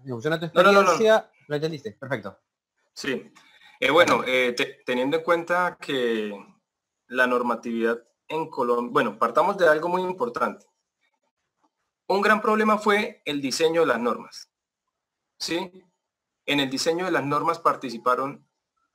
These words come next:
Speaker 2: hoteleros, restauranteros, agencias de viajes operadoras, y solamente como dos,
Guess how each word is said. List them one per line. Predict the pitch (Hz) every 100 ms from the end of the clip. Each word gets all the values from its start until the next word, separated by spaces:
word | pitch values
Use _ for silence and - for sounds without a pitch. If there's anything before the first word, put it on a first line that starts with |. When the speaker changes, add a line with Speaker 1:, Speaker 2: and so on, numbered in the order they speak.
| _
Speaker 2:
hoteleros, | 127 123 123 139 143 139 135 -
restauranteros, | 127 127 117 123 113 107 135 131 127 123 - -
agencias | 117 113 117 135
de | 117
viajes | 117 120 127
operadoras, | 120 117 110 117 127 - _ _ _ _ _ _ _ _
y | 175 170 170
solamente | 175 170 170 170 180
como | 185 160 127
dos, | 139 165 - -